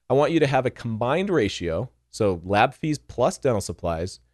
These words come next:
ten to thirteen percent of collections. And this is gonna dif-,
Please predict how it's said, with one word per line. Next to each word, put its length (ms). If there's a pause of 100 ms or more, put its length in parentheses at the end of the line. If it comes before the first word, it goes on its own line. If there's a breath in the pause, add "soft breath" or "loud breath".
(380)
ten 340
to 60
thirteen 520
percent 440 (160)
of 140
collections. 640 (960)
And 260 (120)
this 120
is 40
gonna 160
dif-, 280